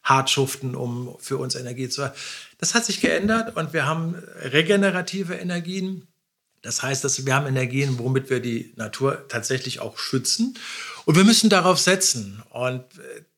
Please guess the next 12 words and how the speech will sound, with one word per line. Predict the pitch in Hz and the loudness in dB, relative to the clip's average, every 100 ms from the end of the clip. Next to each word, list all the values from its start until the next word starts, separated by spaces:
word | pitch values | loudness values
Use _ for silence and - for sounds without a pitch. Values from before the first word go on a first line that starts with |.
| - | -14
die | 143 156 | -14 -14
erste | - 160 165 - 170 | -10 0 2 2 0
Überlegung | 151 143 151 190 185 | 2 4 4 2 2
ist | 180 170 | 0 -2
oder | 151 | -2
die | 131 131 | -2 -2
Diskussion, | 135 - 131 147 147 | -2 -4 -2 -2 -2
die | 143 | -2
wir | 135 | -4
im | 135 | -2
Moment | 123 113 117 175 180 | -2 -2 -2 -2 -2
haben, | 139 143 151 156 | 0 0 0 -4